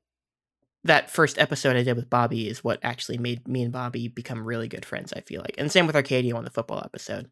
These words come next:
So, like, it feels like it actually brought me closer to everybody as well. And the Waricon episode, par-, partially 'cause we all had that shared experience at that point as well. But I feel like I got closer to everybody through the episodes.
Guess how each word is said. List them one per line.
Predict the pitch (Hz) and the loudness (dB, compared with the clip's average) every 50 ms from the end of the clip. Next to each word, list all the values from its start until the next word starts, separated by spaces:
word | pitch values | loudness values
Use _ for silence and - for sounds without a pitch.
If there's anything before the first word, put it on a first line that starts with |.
| _ _ _ - - _ _ _ _ - | _ _ _ -20 -20 _ _ _ _ -6
So, | - - 95 - - - | -4 -4 -2 -2 -2 -2
like, | 123 - - - _ _ _ | -2 -4 -4 -6 _ _ _
it | _ | _
feels | - 175 156 | 2 4 4
like | 156 139 | 6 6
it | 147 - | 6 6
actually | - 127 127 - - 127 | 6 6 4 4 2 0
brought | 120 127 120 113 - | 2 4 4 4 4
me | 117 117 117 | 4 0 -2
closer | - - - - 127 - 107 - | -2 -4 -6 -6 -6 -6 -8 -8
to | - - | -8 -8
everybody | - - - - - - - - - | -8 -8 -8 -8 -8 -8 -8 -8 -8
as | - - - - | -12 -10 -6 -4
well. | 123 - - - - | -4 -2 -4 -4 -2
And | 143 143 139 | 0 2 2
the | 135 | 4
Waricon | 139 135 127 120 - 101 117 | 4 4 2 2 0 -2 -4
episode, | 120 - - - - 120 120 117 120 - _ - _ _ _ _ _ - - | -4 -6 -8 -6 -4 -2 -2 -4 -4 -10 _ -20 _ _ _ _ _ -18 -2
par-, | - - 135 - - - - | 0 2 2 2 0 -4 -2
partially | - 135 127 - 120 117 | 0 0 0 0 -2 -6
'cause | - 120 - | -6 -4 -2
we | 123 120 | -2 -2
all | 120 139 | -2 -2
had | 131 120 117 | -4 -4 -4
that | 117 113 - - | -4 -4 -4 -4
shared | - - 110 104 | -4 -4 -6 -6
experience | 113 - - - 120 117 117 - | -8 -10 -8 -8 -8 -8 -8 -10
at | - - | -8 -8
that | - - - | -8 -8 -8
point | - 120 - - | -8 -8 -8 -8
as | - - | -8 -6
well. | - 57 - - - - - - - - _ _ | -4 -4 -4 -4 -6 -10 -14 -20 -20 -20 _ _
But | - - - - _ _ _ _ - | -4 -4 -4 -4 _ _ _ _ 0
I | |
feel | - 143 | 2 2
like | 131 - | 4 4
I | 139 127 | 4 2
got | 120 117 107 - | 2 2 -2 -2
closer | - - - 123 120 120 - 120 117 | -4 -2 0 0 0 0 -2 -6 -6
to | - - - | -6 -8 -8
everybody | 120 117 110 110 117 113 104 101 | -8 -8 -8 -6 -6 -6 -6 -6
through | - - 123 117 | -6 -6 -8 -6
the | - 95 | -6 -6
episodes. | - - - - - - - - 202 - - | -8 -8 -8 -10 -14 -12 -12 -12 -12 -14 -18